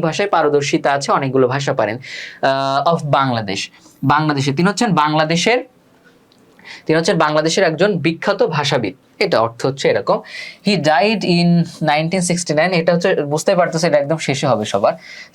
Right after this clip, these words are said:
So, আহ, তিনি হচ্ছেন উনিশশো ঊনসত্তর সালে, আহ, মৃত্যুবরণ করেন। এটার পড়ার দরকার নাই, এটা শেষে হবে। আহ, he was, এ-, এরপর বলতেছে, দেখো, "He was," তিনি ছিলেন "second to none।"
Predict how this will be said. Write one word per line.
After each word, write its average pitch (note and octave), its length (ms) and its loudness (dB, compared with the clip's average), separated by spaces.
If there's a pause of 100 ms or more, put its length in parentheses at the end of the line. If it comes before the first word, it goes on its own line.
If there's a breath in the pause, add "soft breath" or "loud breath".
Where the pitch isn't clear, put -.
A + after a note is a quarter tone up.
So, D#3 60 4
আহ, C#3+ 600 4
তিনি E3+ 160 2
হচ্ছেন F3+ 260 0
উনিশশো E3+ 240 0 (160)
ঊনসত্তর E3+ 320 0
সালে, F3+ 380 2 (320 soft breath)
আহ, A#2+ 300 2
মৃত্যুবরণ D#3 560 2
করেন। E3+ 160 2
এটার D3+ 440 0
পড়ার C#3 220 2
দরকার A#2+ 300 0
নাই, C3+ 220 -4 (100)
এটা B2 180 -8
শেষে A#2+ 360 -2
হবে। G#2+ 160 0 (360 loud breath)
আহ, B2+ 300 2
he F3 180 4
was, F#3+ 160 0 (340)
এ-, D#3 240 0
এরপর F#3+ 180 0
বলতেছে, G3+ 400 2
দেখো, C#3 160 0 (100)
"He F#3+ 120 2
was," D#3+ 100 2 (100)
তিনি G3 140 0 (100)
ছিলেন F3 220 2 (200)
"second G3+ 300 0 (100)
to F#3 140 2
none।" A2+ 160 2